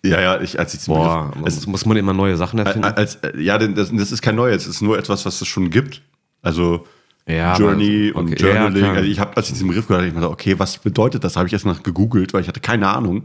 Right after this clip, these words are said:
Speaker 2: Ja.
Speaker 1: Und dann steht, okay, das ist einfach
Speaker 2: Ja, klar,
Speaker 1: Ta-,
Speaker 2: wenn du sagst
Speaker 1: Tagebuch.
Speaker 2: Tagebuch, dann Journey, dann, okay, dann, dann weiß
Speaker 1: Ja.
Speaker 2: man das auch. Aber das erste Mal war ich so,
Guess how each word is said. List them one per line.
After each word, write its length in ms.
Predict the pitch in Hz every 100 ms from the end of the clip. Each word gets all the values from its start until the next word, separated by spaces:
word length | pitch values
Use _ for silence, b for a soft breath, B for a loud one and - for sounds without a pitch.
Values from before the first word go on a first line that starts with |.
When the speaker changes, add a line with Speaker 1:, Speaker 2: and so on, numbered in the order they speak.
| - -
Speaker 2:
Ja. 300 | 92 87 92 B
Speaker 1:
Und 80 | 98
dann 160 | 90 95
steht, 160 | 104
okay, 320 | 98 92 107 95
das 160 | 85
ist 120 | 101 104
einfach 100 | 90
Speaker 2:
Ja, 40 | 127
klar, 120 | 95 135
Speaker 1:
Ta-, 40 |
Speaker 2:
wenn 60 | 95
du 60 |
sagst 260 | 98 123 -
Speaker 1:
Tagebuch. 500 | 120 120 127 143 151
Speaker 2:
Tagebuch, 0 |
dann 180 | 123 104
Journey, 420 | 98 120 143 147
dann, 140 | 110 107
okay, 240 | - 98
dann, 180 | 92 98
dann 320 | 107 110 95 101
weiß 160 | 107
Speaker 1:
Ja. 80 | 82
Speaker 2:
man 80 | 92
das 120 | 78
auch. 40 | 76
Aber 120 | 85
das 80 | 90
erste 220 | 107 110
Mal 100 | 120
war 80 | 110
ich 60 |
so, 100 | 107